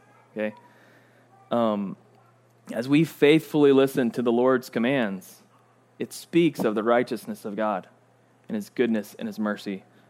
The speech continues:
unto us. So God is speaking to you about your future, and your future is speaking to the world about God. Let us have the faith that Noah did. Uh, let us listen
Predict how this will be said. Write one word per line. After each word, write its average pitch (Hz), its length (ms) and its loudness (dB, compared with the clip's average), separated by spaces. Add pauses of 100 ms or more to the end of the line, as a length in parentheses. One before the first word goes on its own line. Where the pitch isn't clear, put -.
(120)
unto 98 340 -8
us. - 320 -14 (2500)
So 131 100 -4
God 139 140 8
is 139 100 2
speaking 135 360 2
to 120 60 0
you 117 80 2
about 110 180 4
your 110 100 0
future, 110 420 -4
and 101 160 -4
your 127 140 2
future 139 580 2
is 107 220 -4
speaking 113 560 -4 (200)
to - 80 -8
the 110 80 -2
world 104 480 -2 (300)
about 107 300 -2
God. 87 300 -8 (1200)
Let 123 300 0
us - 300 -4
have 135 360 2
the 123 80 -2
faith 123 560 0
that 113 120 0
Noah 113 280 0
did. 110 280 0 (640)
Uh, 90 120 -6
let 123 220 2
us 120 240 -2 (580)
listen 135 640 0